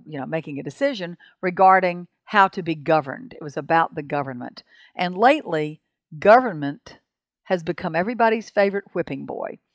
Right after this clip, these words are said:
You know, government bad, freedom good, whatever, you know, however you wanna say it. But what we thought we'd do today is talk about what the government does for us,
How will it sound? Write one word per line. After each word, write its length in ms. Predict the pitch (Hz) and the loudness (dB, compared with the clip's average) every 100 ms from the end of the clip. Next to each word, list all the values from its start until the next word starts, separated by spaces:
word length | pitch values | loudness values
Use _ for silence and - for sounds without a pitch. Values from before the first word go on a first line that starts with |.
| _ _ - | _ _ -8
You 80 | |
know, 140 | 156 139 | -6 -4
government 580 | 139 185 214 226 - 160 | 2 2 2 -4 -4 6
bad, 560 | 170 147 139 143 175 - _ _ | 6 8 4 2 -2 -10 _ _
freedom 400 | 147 170 190 220 | -6 -2 -2 -2
good, 400 | 160 151 143 160 | -2 -2 0 -2
whatever, 380 | 175 156 170 147 | -2 0 0 -2
you 120 | 160 | -6
know, 100 | 156 | -4
however 200 | 170 170 | -2 -4
you 100 | 151 | -6
wanna 140 | 143 143 | -8 -8
say 260 | - 240 | -2 0
it. 120 | - - - - - | 0 -6 -20 -20 -20
But 260 | 196 240 226 _ _ _ _ - | 2 4 4 _ _ _ _ -2
what 180 | 269 | -2
we 140 | 277 320 | 0 -2
thought 200 | - - | 0 0
we'd 160 | 220 | -2
do 140 | 185 185 | -4 -6
today 500 | 160 190 311 247 180 | -2 4 4 4 0
is 140 | - | -6
talk 260 | - 226 214 | -2 -2 0
about 280 | 196 180 202 | 0 -2 0
what 160 | 202 | -4
the 80 | - | -4
government 600 | 165 185 202 185 160 - 160 | 0 2 2 -2 -8 -10 -2
does 400 | 170 170 165 - | 2 2 -2 -8
for 260 | 135 - | -8 -8
us, 300 | - - - | -8 -10 -16